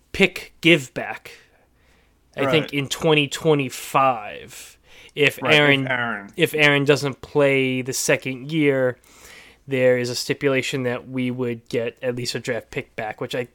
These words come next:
Speaker 1: honestly, I think is only fair. Um, we know it's gonna, uh, include a second round pick just because we have that extra one with Elijah. There is no,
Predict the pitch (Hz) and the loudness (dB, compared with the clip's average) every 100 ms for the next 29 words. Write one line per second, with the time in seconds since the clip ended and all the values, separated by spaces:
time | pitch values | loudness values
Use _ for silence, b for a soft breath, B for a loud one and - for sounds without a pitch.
0 | 135 180 196 - 143 135 - - 127 123 | 0 2 2 2 4 4 0 -4 -2 -2
1 | 117 107 - 127 117 104 101 _ B B | -2 -6 -6 -2 -2 -4 -12 _ B B
2 | B B B - 127 117 117 135 135 139 | B B B -10 -6 -4 -2 -2 2 4
3 | 170 - 151 147 143 147 143 131 131 131 | 4 4 4 4 2 0 2 2 -2 -6
4 | - 139 131 123 - 151 139 131 131 123 | 0 0 2 -2 0 0 0 -2 -2 -4
5 | - 131 - - 143 139 120 131 135 131 | -2 -4 -4 -10 -8 -6 -6 -4 -2 0
6 | 127 127 123 - 127 120 107 127 117 110 | 0 0 -2 -4 -4 -4 -4 -4 -6 -6
7 | 131 123 127 147 170 160 147 135 127 120 | -6 -2 4 6 6 4 4 4 2 -4